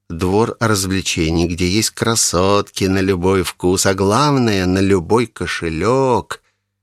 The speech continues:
От птичек с набережной до сливовых чаинок. Деньги остались?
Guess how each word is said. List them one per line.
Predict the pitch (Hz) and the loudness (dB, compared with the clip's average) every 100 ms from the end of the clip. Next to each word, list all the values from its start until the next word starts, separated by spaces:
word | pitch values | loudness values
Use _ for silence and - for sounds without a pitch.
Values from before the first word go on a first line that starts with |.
| _ | _
От | - 101 110 | -2 0 0
птичек | - - 135 - 127 - | -6 -2 -2 0 -6 -4
с | - | -4
набережной | 92 107 131 135 139 117 131 | 0 0 2 0 0 0 0
до | 110 80 120 | 0 0 0
сливовых | - 95 104 92 107 113 - | -2 -2 -2 0 0 -2 -6
чаинок. | - 104 104 107 127 117 107 - - _ _ _ _ _ _ | -6 -2 -2 0 0 0 -2 -4 -14 _ _ _ _ _ _
Деньги | 95 98 76 71 - - _ | -2 -2 -2 -4 -6 -10 _
остались? | - - 131 127 - - | -4 -2 -2 -2 -6 -8